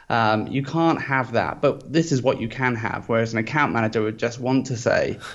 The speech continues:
of course you can have that. "I don't need to talk to the team first," or, "I don't need to consult anyone. We're gonna make you happy." And I think that that's where the challenges lie, particularly with people who make that transition from account management to project management.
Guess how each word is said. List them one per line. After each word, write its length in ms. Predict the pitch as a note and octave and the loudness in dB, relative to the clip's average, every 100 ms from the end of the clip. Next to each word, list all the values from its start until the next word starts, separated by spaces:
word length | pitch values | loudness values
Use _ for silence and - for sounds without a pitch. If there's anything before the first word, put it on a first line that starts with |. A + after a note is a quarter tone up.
| - - _ _ _ - | -18 -20 _ _ _ -4
of 140 | C#3 | -2
course 380 | - C4+ C4 - | 4 6 6 4
you 80 | - | 0
can 120 | C3 | 2
have 260 | B2 A2+ | 2 2
that. 220 | A2 E2 - | 2 0 0
"I 60 | |
don't 140 | F#3+ - | -4 -4
need 160 | F#2 | -6
to 60 | - | -4
talk 200 | D3 C#3+ | -4 -4
to 60 | |
the 120 | C#3 C#3 | -4 -2
team 360 | C#3 A#2 C3+ | 0 2 2
first," 460 | - A2 B2+ C#3 - | 2 4 4 2 2
or, 200 | C3 C#3 | 4 4
"I 20 | |
don't 200 | C#3+ D3+ | 4 2
need 160 | C3+ C3+ | 0 -2
to 100 | C3 | -4
consult 460 | B2+ A2+ C3 A#2+ - | -4 0 2 4 2
anyone. 480 | A#2+ A#2 A#2+ B2+ - - | 0 0 0 0 -6 -4
We're 240 | B2+ E3 F3+ | 4 6 6
gonna 220 | E3 C#3+ | 4 4
make 260 | A#2+ A#2+ A#2+ | 2 0 -2
you 100 | A2+ | -2
happy." 580 | A2+ A2 G#2+ C#2+ - - - - | -2 -4 -6 -8 -10 -20 -20 -8
And 160 | - A#2+ | -2 0
I 20 | |
think 240 | A#2+ A2+ | 0 0
that 380 | B2+ B2+ - - B2+ | 2 0 -2 -10 -2
that's 400 | C3 C3+ - - | 0 0 -2 -4
where 280 | B2 A#2+ | -2 0
the 180 | A2+ A2+ | -2 -4
challenges 560 | A2+ - A#2+ A#2+ A2+ A2+ | -4 -2 0 0 -4 -4
lie, 340 | A#2+ A#2+ D#3 | -2 0 0
particularly 480 | D#3+ C#3 E3+ D3 C3+ | 0 2 4 6 6
with 80 | C3 | 6
people 200 | C#3 B2 | 2 4
who 80 | B2+ | 4
make 160 | C3 | 4
that 160 | A#2 - | 2 0
transition 400 | B2 A2 G#2+ A2+ | 0 0 0 -2
from 160 | A2+ | -2
account 340 | A2+ - C#3 A2 | -2 0 0 2
management 340 | A#2 A2+ A2 | 0 -2 -6
to 60 | - | -2
project 300 | D3 C#3 A#2+ | 0 2 2
management. 500 | C3 A#2+ A#2+ A2+ | 2 0 -2 -2